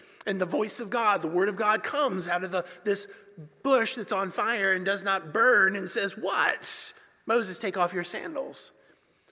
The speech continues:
because the ground on which you're standing is holy ground." And so the fire represents the holy presence of God.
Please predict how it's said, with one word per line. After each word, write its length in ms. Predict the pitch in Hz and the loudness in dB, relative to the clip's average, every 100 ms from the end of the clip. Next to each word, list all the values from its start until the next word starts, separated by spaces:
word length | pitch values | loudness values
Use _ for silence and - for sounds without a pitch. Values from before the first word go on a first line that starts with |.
| - | -10
because 280 | 180 196 156 | -4 -4 -2
the 80 | 175 | -2
ground 360 | 185 202 226 | 2 2 4
on 120 | 220 | 2
which 180 | 202 202 | 2 0
you're 100 | 185 | 0
standing 580 | 180 - 233 226 175 170 | 0 -2 2 2 2 -2
is 300 | 196 170 - - - - | -2 -2 -4 -14 -20 -20
holy 760 | - 285 269 127 120 120 160 - - _ _ _ | -4 0 2 2 -2 -6 -10 -14 -20 _ _ _
ground." 640 | - 220 190 147 120 110 - - - _ _ _ _ _ _ _ - | -4 0 2 2 -2 -8 -14 -18 -20 _ _ _ _ _ _ _ -12
And 100 | 175 | -10
so 100 | 240 | -8
the 80 | 185 | -8
fire 760 | - 262 294 151 - - 208 - - - | -4 0 2 2 4 4 4 0 -8 0
represents 420 | 202 214 190 208 | 0 0 -4 -4
the 120 | - | -2
holy 440 | 175 214 226 220 233 | -2 2 2 2 -2
presence 520 | - 214 202 220 - | 2 2 2 -2 -6
of 140 | 208 | -4
God. 560 | 202 220 208 151 131 | 0 2 4 4 0